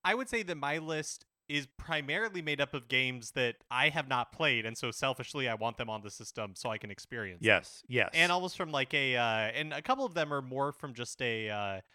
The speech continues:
Speaker 1: uh, historical preser-, like, games preservation
Speaker 2: Yes.
Speaker 1: kind of aspect. Uh, that, that's kind of w-, the, the sweet spot that I fell into.
Speaker 2: Um, so I,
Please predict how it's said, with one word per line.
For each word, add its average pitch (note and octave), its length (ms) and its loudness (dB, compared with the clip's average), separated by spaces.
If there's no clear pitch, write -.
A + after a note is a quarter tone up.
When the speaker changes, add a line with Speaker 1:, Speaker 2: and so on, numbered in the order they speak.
Speaker 1:
uh, G2 600 -2
historical D3+ 760 -4
preser-, C3+ 500 -6
like, A2 200 -4
games C#3+ 400 -2
preservation A#2 800 -4
Speaker 2:
Yes. - 400 2
Speaker 1:
kind C3 180 2
of A2+ 80 0
aspect. G2+ 760 -4
Uh, D#3+ 280 -2
that, G3+ 240 -2
that's A3 200 -4
kind C#4+ 180 0
of B3 80 -2
w-, D#3 200 -8
the, B2 400 0
the B2 180 -6
sweet - 420 -10
spot A2 320 0
that G#2+ 100 -6
I G2+ 280 -2
fell G2 320 -4
into. F2+ 380 -14
Speaker 2:
Um, D#3 300 4
so F#3+ 300 6
I, F#3 160 8